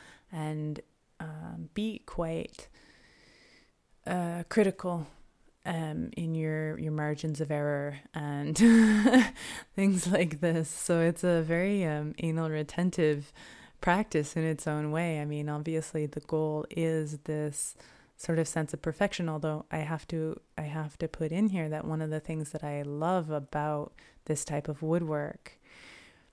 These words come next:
and one of the things that I find sets it apart so much from, uh, the world that we currently live in, where you have,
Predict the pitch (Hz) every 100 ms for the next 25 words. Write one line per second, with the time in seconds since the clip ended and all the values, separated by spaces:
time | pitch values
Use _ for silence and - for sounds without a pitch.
0 | _ _ - - _ - 180 180 170 165
1 | 160 151 175 180 170 - 170 165 160 151
2 | - 156 151 151 - 151 - 156 143 -
3 | 247 254 - - 170 165 160 - - -
4 | - 170 165 160 165 165 - - - -
5 | _ _ 165 160 151 151 160 165 165 156
6 | 160 156 156 143 156 - 165 160 151 -
7 | 156 - 156 170 202 185 156 151 151 151
8 | 151 - 156 170 185 160